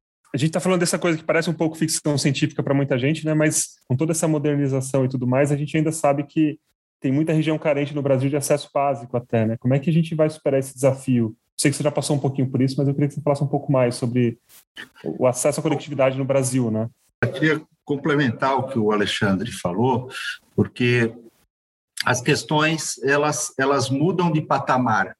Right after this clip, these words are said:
Speaker 2: quantitativo e qualitativo, né? Então, assim, a partir da, da, da vinda do, do cinco G,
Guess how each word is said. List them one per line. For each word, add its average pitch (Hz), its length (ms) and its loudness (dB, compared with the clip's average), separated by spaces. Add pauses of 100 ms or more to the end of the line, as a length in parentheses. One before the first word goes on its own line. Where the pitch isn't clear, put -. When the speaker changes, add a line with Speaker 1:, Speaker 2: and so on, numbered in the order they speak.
(140)
Speaker 2:
quantitativo 185 1200 0 (180)
e 175 220 0
qualitativo, 202 1040 -2 (1080)
né? 139 340 0
Então, 117 300 0
assim, 160 240 0
a 131 60 0
partir 165 520 0
da, 156 360 2
da, 120 260 0
da 120 160 2
vinda 151 560 0
do, 107 320 -2
do 107 100 0
cinco 113 440 2
G, 151 400 0